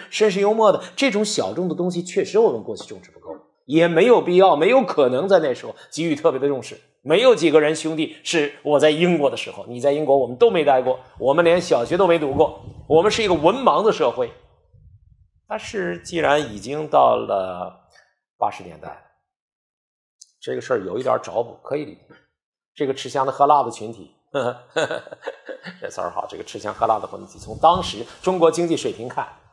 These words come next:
是世界上最受呵护的作家群体。中国有一群这样的作家，有一群知识分子，他们精神上有这种需求啊。啊，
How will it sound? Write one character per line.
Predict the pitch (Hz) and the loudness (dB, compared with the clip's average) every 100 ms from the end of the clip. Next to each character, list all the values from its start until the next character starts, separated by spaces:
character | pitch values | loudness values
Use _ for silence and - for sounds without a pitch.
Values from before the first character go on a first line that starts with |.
| _ _ | _ _
是 | - | -8
世 | 170 - 226 | -4 -2 -2
界 | 202 190 | 0 2
上 | 180 165 | 2 0
最 | - 285 | -2 -4
受 | 220 190 160 | 0 2 2
呵 | - 226 247 | 2 2 2
护 | 254 226 | 2 2
的 | 160 | 2
作 | 156 156 | 4 2
家 | 131 139 | 4 4
群 | 143 113 123 | 2 -6 -12
体。 | - - _ _ _ _ _ | -14 -20 _ _ _ _ _
中 | - 196 | -2 2
国 | 185 | 4
有 | 175 | 4
一 | 139 | 4
群 | 143 135 | 2 0
这 | 143 | 4
样 | 151 | 4
的 | 143 | 4
作 | 139 | -2
家， | 117 143 151 - - _ _ _ | 2 4 4 2 -12 _ _ _
有 | 123 131 | 2 4
一 | |
群 | 139 143 | 4 -2
知 | 139 156 | -2 0
识 | 165 | 2
分 | 156 143 | 2 0
子， | 98 78 85 82 _ _ | -4 -10 -10 -12 _ _
他 | - 247 | 0 2
们 | 269 | 2
精 | 202 196 175 | 0 0 2
神 | 165 | 2
上 | 156 143 | 4 2
有 | |
这 | 123 | 2
种 | 131 | -2
需 | 113 139 | -4 -10
求 | 123 110 | -8 -8
啊。 | 107 - _ _ _ _ _ _ _ _ _ | -8 -16 _ _ _ _ _ _ _ _ _
啊， | - 127 123 120 | -2 0 0 -4